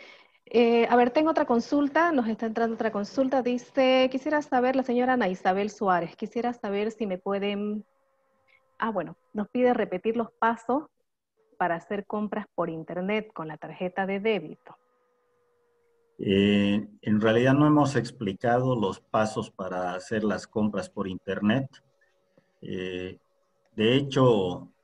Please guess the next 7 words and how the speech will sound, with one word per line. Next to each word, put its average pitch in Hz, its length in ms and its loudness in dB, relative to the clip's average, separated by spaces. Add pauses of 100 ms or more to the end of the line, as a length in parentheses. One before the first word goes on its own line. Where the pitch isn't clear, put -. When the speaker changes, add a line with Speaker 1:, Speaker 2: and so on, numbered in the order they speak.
(140)
Speaker 2:
es 104 160 -4
parte 131 400 2
de, 101 340 4
de 98 160 -2
lo, 98 280 -4
del, 95 580 -8
eh, 98 200 -12